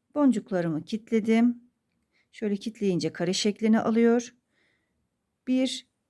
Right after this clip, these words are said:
iki, üç zincir çekiyorum. Bir ve ikinci boncuğumun arasından sık iğne ile kapattım. Bir, iki, üç zincir çektim. İkinci ve üçüncü boncuğumun arasından sık iğne ile kapattım.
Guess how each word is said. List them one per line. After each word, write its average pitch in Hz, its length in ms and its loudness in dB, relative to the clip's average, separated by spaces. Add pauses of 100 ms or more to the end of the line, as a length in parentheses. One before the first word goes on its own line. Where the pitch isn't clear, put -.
iki, 202 440 -2 (240)
üç 196 180 -8
zincir 226 280 2
çekiyorum. 240 640 2 (240)
Bir 269 180 -2
ve 214 80 0
ikinci 202 440 -2
boncuğumun 196 400 0
arasından 185 520 -2
sık 226 280 -10
iğne 185 160 -2
ile 214 160 -2
kapattım. - 500 -10 (420)
Bir, 233 360 0
iki, - 420 -10 (200)
üç 214 200 -8
zincir 220 280 2
çektim. 220 520 -4
İkinci 208 520 0
ve 170 100 -2
üçüncü 190 440 -6
boncuğumun 175 400 -2
arasından 170 460 -4
sık 214 280 -8
iğne 170 160 -2
ile 190 200 -2
kapattım. - 540 -14